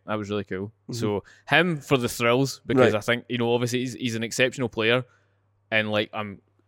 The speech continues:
Speaker 1: quite sure that he can do the twos and fours very easily.
Speaker 2: Mm-hmm.
Speaker 1: But for his thrills of just what he can do around the kit, I think it's pretty phenomenal.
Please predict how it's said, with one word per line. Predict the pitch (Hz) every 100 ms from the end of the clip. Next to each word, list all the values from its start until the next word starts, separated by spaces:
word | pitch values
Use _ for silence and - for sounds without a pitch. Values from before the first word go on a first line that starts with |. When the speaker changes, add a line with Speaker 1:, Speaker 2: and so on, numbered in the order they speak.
| _ _
Speaker 1:
quite | - 127 117 120
sure | - 113 110
that | 110 104
he | 95
can | 104 101 _ _ -
do | 113 107
the | 101
twos | - 113 110
and | 104 98
fours | 107 107 110 - _ -
very | 101 113 107
easily. | 110 107 110 117
Speaker 2:
Mm-hmm. | - 123 147 - -
Speaker 1:
But | 113 - -
for | 113
his | 107 -
thrills | - - 107 110 127 131
of | 120 101
just | 120 107 - _ -
what | 101 110
he | 107
can | 104
do | 101 110
around | 113
the | 113
kit, | - 113
I | 101
think | 110 90
it's | 90 - _
pretty | - 98 92
phenomenal. | 98 95 101 107